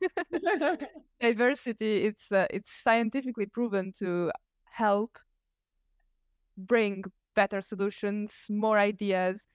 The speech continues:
Speaker 2: So the
Speaker 1: Mm-hmm.
Speaker 2: more diverse, diverse you
Speaker 1: Mm-hmm.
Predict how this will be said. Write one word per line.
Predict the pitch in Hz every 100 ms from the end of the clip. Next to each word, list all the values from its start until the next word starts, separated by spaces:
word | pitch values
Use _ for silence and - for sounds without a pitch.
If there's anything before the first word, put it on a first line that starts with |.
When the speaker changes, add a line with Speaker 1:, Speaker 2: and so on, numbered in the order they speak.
| _
Speaker 2:
So | - 190
the | 175
Speaker 1:
Mm-hmm. | 202
Speaker 2:
more | 226 240
diverse, | 208 226 202 196 202 240 -
diverse | 202 208 190 190 233 -
you | 196 185 _ _ _ _ _ _
Speaker 1:
Mm-hmm. | _